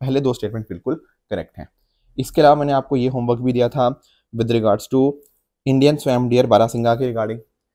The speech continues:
देखो, यहाँ पे इसका सही जवाब रहेगा मध्य प्रदेश का आपका जो कान्हा नेशनल पार्क है, ठीक है। कान्हा नेशनल पार्क आप जानते होंगे, मध्य प्रदेश की जो मांडला डिस्ट्रिक्ट है, बालाघाट डिस्ट्रिक्ट है, वहाँ पर आपको देखने को मिल जाएगा। And ये ऐसा पहला टाइगर रिजर्व है जिसने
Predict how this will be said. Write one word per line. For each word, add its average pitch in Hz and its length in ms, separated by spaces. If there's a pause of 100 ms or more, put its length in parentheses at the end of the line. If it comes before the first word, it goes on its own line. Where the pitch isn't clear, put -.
(140)
देखो, 156 120
यहाँ 127 260
पे 135 120
इसका 131 200
सही 117 240
जवाब 110 220
रहेगा 104 500
मध्य 113 320
प्रदेश 104 340
का 113 140
आपका 120 340 (300)
जो 113 220
कान्हा 107 340
नेशनल 98 340
पार्क - 260
है, - 80 (1300)
ठीक 139 120
है। 170 200 (200)
कान्हा 131 200
नेशनल 135 300
पार्क 123 280
आप 113 180
जानते 113 260
होंगे, 123 160
मध्य 110 220
प्रदेश 110 260
की 117 100
जो 117 80
मांडला 107 360
डिस्ट्रिक्ट 113 360
है, 107 100
बालाघाट 107 380
डिस्ट्रिक्ट 107 320
है, 104 80
वहाँ 95 240
पर 101 140
आपको 101 180
देखने 98 260
को 101 100
मिल 98 80
जाएगा। 110 360 (540)
And 147 120
ये 156 200
ऐसा 113 260
पहला 123 280
टाइगर 113 280
रिजर्व 101 340
है 110 300 (320)
जिसने 127 460